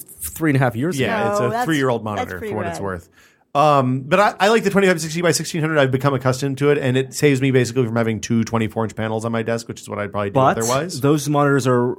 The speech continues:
Speaker 1: pretty expensive, and you're actually better off getting a twenty-seven inch, twenty-five sixty by fourteen forty monitor, which
Speaker 2: Yeah.
Speaker 1: is much more common. Dell has
Speaker 2: And they're cheaper,
Speaker 1: they did a
Speaker 2: too.
Speaker 1: new model, uh, just in two thousand ten and one super, they did two, they have two, uh, models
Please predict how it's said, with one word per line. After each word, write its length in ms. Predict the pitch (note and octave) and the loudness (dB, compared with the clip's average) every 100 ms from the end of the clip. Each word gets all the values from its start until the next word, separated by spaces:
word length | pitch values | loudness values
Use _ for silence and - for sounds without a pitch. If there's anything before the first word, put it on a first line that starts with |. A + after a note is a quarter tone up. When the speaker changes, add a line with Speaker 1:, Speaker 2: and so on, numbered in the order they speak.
| - | -8
Speaker 1:
pretty 220 | - E3+ | -2 2
expensive, 580 | E3+ - D#3+ D3+ D#3+ D3 | 0 2 0 2 2 0
and 240 | C#3+ C3 B2 | 2 0 2
you're 100 | C3 | 2
actually 220 | - C#3 | 2 -2
better 280 | A2 B2 B2 | 2 2 4
off 340 | A#2+ B2 - - - _ | 4 2 -4 -20 -20 _
getting 240 | - B2 A#2+ | 0 0 2
a 80 | G#2+ | -4
twenty-seven 560 | - B2+ B2 B2+ A#2+ | -2 0 2 0 0
inch, 360 | A#2 A#2+ A2 - | 0 0 -2 -2
twenty-five 680 | - C3 C3+ B2+ - B2 A2+ | 0 2 2 -2 2 0 0
sixty 240 | A2 - | -4 -4
by 140 | A2+ | -4
fourteen 420 | G#2 A#2 A2+ B2 G#2+ | -2 -2 -2 0 -2
forty 340 | - A#2 A#2+ | -2 -2 0
monitor, 360 | B2+ C3 C#3+ D3 | 0 2 2 0
which 160 | A2 | -2
Speaker 2:
Yeah. 180 | A2 G2+ | -2 0
Speaker 1:
is 40 | G#2+ | 0
much 200 | B2+ C#3+ | 0 0
more 120 | C3+ | -2
common. 320 | C#3 C3 D3 | 2 2 2
Dell 240 | B2+ A#2+ | 2 2
has 240 | A#2 A#2 A2+ - | 2 -2 -4 -8
Speaker 2:
And 160 | - B2+ | -2 0
they're 80 | - | -2
cheaper, 180 | - A2 | -4 0
Speaker 1:
they 120 | D3 | 2
did 120 | D#3+ | 4
a 60 | D#3 | 4
Speaker 2:
too. 60 | |
Speaker 1:
new 120 | D3+ | 2
model, 460 | D3+ C#3+ C#3 C3+ A#2 - | 4 4 4 0 -2 -6
uh, 480 | B2 A#2+ A#2 A2+ G#2+ | -2 0 0 -2 -4
just 380 | G#2+ B3 A2+ C3+ | -6 -8 -6 -6
in 40 | |
two 100 | B2+ | 0
thousand 220 | C3 B2+ | 0 0
ten 260 | A2 B2 C3 | -2 0 0
and 320 | A#2 A#2+ A#2 | 0 0 2
one 320 | A2 A2+ A#2 - - A2+ F#2 | 2 2 0 -6 -16 -14 -10
super, 300 | - - B2+ B2+ | -8 -4 -2 2
they 80 | |
did 160 | D3 C#3 | 2 2
two, 340 | - E3+ F3 F3 - - | -2 0 0 -4 -20 -4
they 80 | E3 | -2
have 60 | D#3+ | 0
two, 440 | A3+ A#3+ F#3+ - | 2 0 -2 -4
uh, 200 | D3+ C#3 | 0 2
models 500 | C3+ C#3 C3+ B2+ - | 2 2 2 0 -6